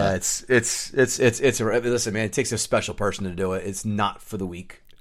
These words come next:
Speaker 1: Yeah, for sure.
Speaker 2: Believe me, it's, it takes, it, it, Gino Bisconti said it best. He said, "You have to have a mental disorder to wanna do this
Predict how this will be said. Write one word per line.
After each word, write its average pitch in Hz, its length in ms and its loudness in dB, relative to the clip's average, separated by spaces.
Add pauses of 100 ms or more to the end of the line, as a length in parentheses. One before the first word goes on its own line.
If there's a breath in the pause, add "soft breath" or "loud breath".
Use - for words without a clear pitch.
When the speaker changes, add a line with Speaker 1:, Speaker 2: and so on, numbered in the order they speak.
(100)
Speaker 1:
Yeah, 87 260 2
for - 160 -8
sure. 80 200 0
Speaker 2:
Believe 101 300 2
me, 95 160 2
it's, 107 200 -2
it 131 140 -8
takes, 135 180 2
it, 123 200 0
it, 127 320 -8
Gino 143 200 4
Bisconti 127 400 4
said 117 160 2
it 110 120 2
best. 113 180 6
He 104 80 -6
said, 113 160 -2
"You 104 60 -2
have 117 260 2
to 120 80 -2
have 117 80 0
a 104 60 -4
mental 107 300 -2
disorder 98 540 0 (380 loud breath)
to - 100 -4
wanna 113 160 4
do 110 200 2
this 113 260 2